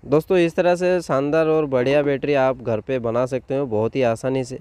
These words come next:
आपको अभी बैटरी का चेक करके दिखाते हैं। वोल्टेज हम डीसी में सेट कर दिया है ट्वेंटी वोल्ट में, अभी इलेवन पॉइंट ट्वेंटी टू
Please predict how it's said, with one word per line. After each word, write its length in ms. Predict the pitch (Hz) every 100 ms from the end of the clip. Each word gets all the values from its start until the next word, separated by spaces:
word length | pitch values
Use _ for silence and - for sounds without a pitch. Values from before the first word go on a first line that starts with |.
| 135
आपको 280 | 151 -
अभी 300 | 180 170 180 160
बैटरी 380 | 135 135 156 156
का 120 | 160
चेक 220 | - 143
करके 300 | - 143 139
दिखाते 320 | 127 123 120 139
हैं। 80 |
वोल्टेज 360 | 131 120 113 131
हम 160 | 139 120
डीसी 300 | 120 - 147
में 140 | 143
सेट 260 | 135 131 139
कर 220 | 156 147
दिया 220 | 139 147
है 160 | 143 143
ट्वेंटी 380 | 151 120 117 139
वोल्ट 260 | 131 127
में, 140 | 135 147 - - - - - 139
अभी 200 | 147 156
इलेवन 380 | 170 180 196
पॉइंट 400 | 185 180 180 175 170 - _ _ _ - - - -
ट्वेंटी 280 | 143 147 175
टू 140 | 160